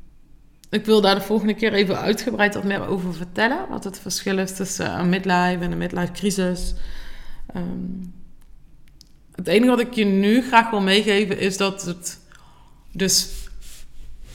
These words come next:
volledig normaal is en super interessant is dat je op een bepaalde periode in je leven komt dat de meest elementaire vragen opnieuw ter discussie staan. En dat juist die ruimte er bedoeld is voor die groei.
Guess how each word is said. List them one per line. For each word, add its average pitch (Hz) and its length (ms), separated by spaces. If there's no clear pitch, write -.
volledig 208 840
normaal 175 600
is 233 220
en 208 100
super - 360
interessant 190 640
is 165 460
dat 208 180
je - 160
op 185 120
een 220 120
bepaalde 220 360
periode 196 420
in 180 60
je 165 80
leven 185 380
komt - 600
dat 180 160
de 180 100
meest 202 300
elementaire 196 680
vragen 170 420
opnieuw 175 260
ter 175 140
discussie 160 480
staan. 180 440
En 202 280
dat 190 240
juist 196 340
die 208 140
ruimte 220 400
er 180 100
bedoeld 202 440
is - 140
voor 190 180
die 175 160
groei. 165 560